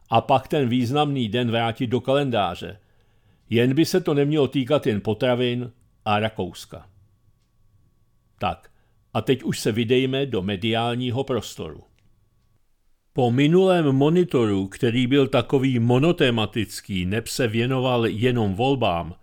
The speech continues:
se vrátíme ke klasickému formátu. Už delší dobu jsme monitor nezačínali Paulem Greigem Robertsem. Tak to dnes napravíme.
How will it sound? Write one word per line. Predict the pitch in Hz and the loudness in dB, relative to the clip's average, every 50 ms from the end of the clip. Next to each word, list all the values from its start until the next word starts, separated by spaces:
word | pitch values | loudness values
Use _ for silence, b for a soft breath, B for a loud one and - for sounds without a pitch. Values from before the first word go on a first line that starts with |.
| _ _ _ _ _ | _ _ _ _ _
se | - - - 135 120 | -14 -8 -2 0 2
vrátíme | 110 110 107 110 113 123 120 113 - 135 123 123 131 131 131 131 | 2 4 4 4 4 2 0 -2 -2 -2 -2 0 0 0 -2 -2
ke | 131 - 110 98 | 0 0 -2 -2
klasickému | - - 113 107 104 - - 123 113 - - - - 131 127 123 117 117 120 120 | 0 0 -2 0 0 0 -4 -4 -4 -6 -8 -2 0 2 2 4 2 2 0 0
formátu. | 110 - - 110 113 110 107 104 98 90 87 - - 80 - - - _ _ _ _ _ _ - - - - _ - - - - | -2 0 0 0 2 2 2 2 0 0 -2 -6 -10 -18 -18 -20 -20 _ _ _ _ _ _ -20 -20 -20 -20 _ -20 -20 -8 0
Už | - 156 135 117 117 | 4 4 4 4 4
delší | 113 139 143 185 190 175 - - 185 165 | 2 4 4 4 4 2 0 -2 -2 0
dobu | 139 160 185 185 160 135 107 98 82 | 2 4 2 4 4 2 0 0 -2
jsme | - - - - 123 123 | -6 -8 -6 -2 0 0
monitor | 123 120 120 123 139 151 139 - 165 156 | 2 2 2 4 2 2 0 0 -2 0
nezačínali | 151 135 120 107 139 135 120 - - - 156 143 147 143 143 143 147 147 | 0 0 0 2 2 0 0 0 -4 -6 -2 0 0 2 4 4 2 2
Paulem | - - - 123 117 120 120 123 127 139 131 | 0 0 2 2 4 4 4 2 2 0 0
Greigem | 110 117 117 120 127 113 127 131 131 | 0 2 2 2 0 2 2 0 2
Robertsem. | 131 127 127 127 143 143 143 139 - - - 90 80 76 73 73 - _ _ _ _ _ _ _ - _ - | 2 0 2 2 2 0 0 -2 -4 -6 -8 -8 -8 -8 -12 -16 -18 _ _ _ _ _ _ _ -20 _ -6
Tak | - 90 87 - - | -4 -4 -4 -6 -6
to | - 123 113 | -4 -2 0
dnes | 104 127 147 139 - | 0 2 0 0 0
napravíme. | - 170 143 - 123 107 92 82 76 73 78 73 - | 0 -2 -2 0 0 -2 -2 -4 -6 -10 -12 -16 -18